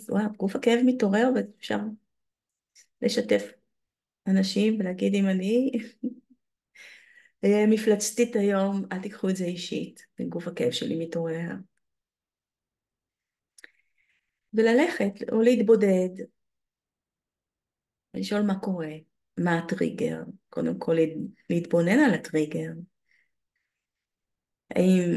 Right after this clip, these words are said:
זה משהו, שיחה שהייתה לי עם אמא שלי, עם אבא שלי, עם הבן זוג שלי, עם חברה, ופתאום זה עשה לי כזה, ביום רגיל,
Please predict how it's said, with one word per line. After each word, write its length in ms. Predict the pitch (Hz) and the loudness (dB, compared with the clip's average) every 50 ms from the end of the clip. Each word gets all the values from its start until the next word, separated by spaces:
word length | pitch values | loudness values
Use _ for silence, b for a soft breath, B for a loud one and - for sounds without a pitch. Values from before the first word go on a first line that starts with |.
| - - - - | -2 -2 -2 0
זה 120 | 190 208 196 | 2 4 6
משהו, 600 | 180 170 180 190 - 185 180 175 165 160 160 165 | 6 6 4 2 2 0 0 0 0 0 -2 -2
שיחה 500 | 170 - - 208 190 - - 165 170 170 | -4 -4 -2 -2 0 0 0 0 0 0
שהייתה 360 | 170 160 160 160 - 165 160 | 0 0 -2 0 -2 -4 -2
לי 160 | 160 165 165 | -2 -2 -2
עם 100 | 165 160 | -2 -2
אמא 240 | - 175 202 220 226 | 0 0 0 0 0
שלי, 540 | 214 - 226 220 214 208 214 214 208 196 - | 0 0 0 0 0 2 2 2 2 0 -2
עם 120 | - - | -4 -6
אבא 180 | 180 185 190 202 | -6 -4 -4 -4
שלי, 680 | 196 - - 196 190 185 185 185 185 185 185 185 - - | -4 -4 -4 -4 -4 -2 -2 -2 -2 -2 -2 -4 -4 -6
עם 140 | 156 151 156 | -8 -8 -8
הבן 220 | 156 160 156 151 | -6 -4 -4 -4
זוג 220 | 160 - 185 185 | -4 -4 -4 -4
שלי, 720 | - - - 196 190 185 180 180 175 175 175 175 - - - _ _ - | -4 -2 -2 -2 -2 -2 -2 -4 -4 -4 -4 -6 -6 -8 -12 _ _ -8
עם 160 | 175 156 156 | -8 -6 -6
חברה, 680 | - - 156 151 160 156 151 156 170 180 185 180 180 190 190 _ _ _ _ _ _ _ _ _ _ _ _ _ _ _ _ _ - 190 | -6 -8 -4 -2 0 0 0 0 -2 -2 -2 -2 -2 -6 -10 _ _ _ _ _ _ _ _ _ _ _ _ _ _ _ _ _ -10 -10
ופתאום 720 | 185 - - - - - - - 190 196 208 202 202 196 - - - _ _ _ _ _ _ _ - | -8 -8 -8 -4 -2 0 2 4 4 4 4 2 0 -2 -4 -8 -14 _ _ _ _ _ _ _ -16
זה 140 | 165 165 151 | -14 -12 -12
עשה 380 | 135 - - - - 180 180 185 196 | -12 -14 -12 -6 -4 -2 0 2 2
לי 240 | 208 214 214 220 220 220 - - _ _ _ _ _ _ _ _ _ _ _ _ - | 2 2 2 0 -2 -6 -10 -20 _ _ _ _ _ _ _ _ _ _ _ _ -16
כזה, 320 | - 165 - - 165 160 156 - - - - _ _ _ _ _ _ _ _ _ _ _ _ _ _ _ _ _ _ _ _ _ _ _ _ _ - | -14 -14 -12 -12 -12 -14 -12 -14 -18 -18 -20 _ _ _ _ _ _ _ _ _ _ _ _ _ _ _ _ _ _ _ _ _ _ _ _ _ -2
ביום 380 | 190 196 190 196 208 202 190 | 2 2 4 4 4 2 2
רגיל, 460 | 190 180 190 214 233 240 214 190 - | 0 0 2 2 4 4 4 2 0